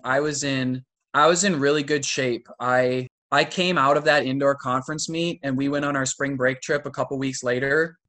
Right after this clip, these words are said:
And on that spring break trip, I ran fourteen thirty in the five K and a week later ran four oh nine in a flat mile.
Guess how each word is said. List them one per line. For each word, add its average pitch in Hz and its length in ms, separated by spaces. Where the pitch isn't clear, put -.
And 139 120
on 147 120
that 151 200
spring 147 240
break 143 240
trip, 139 200
I 127 100
ran 127 180
fourteen 131 420
thirty 135 240
in 131 80
the 127 60
five 131 340
K 127 200
and 120 100
a - 20
week 131 220
later 127 280
ran 123 220
four 127 300
oh 120 80
nine 123 320
in 120 80
a 113 40
flat 120 300
mile. 135 400